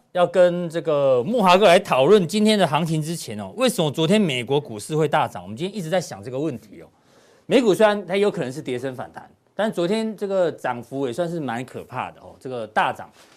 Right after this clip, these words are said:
像这个科技板块呢，涨幅哦，这个将近两个percent，蛮厉害的。所以呢，我们今天特别哦，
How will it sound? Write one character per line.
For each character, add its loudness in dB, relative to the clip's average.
像 -6
这 -14
个 -6
科 -4
技 -8
板 -4
块 -4
呢， -6
涨 -8
幅 -12
哦， -6
这 -12
个 -6
将 -4
近 -8
两 -10
个 -14
percent， -10
蛮 -6
厉 0
害 4
的。 -8
所 -2
以 2
呢， 2
我 -4
们 -8
今 0
天 -6
特 4
别 -4
哦， -6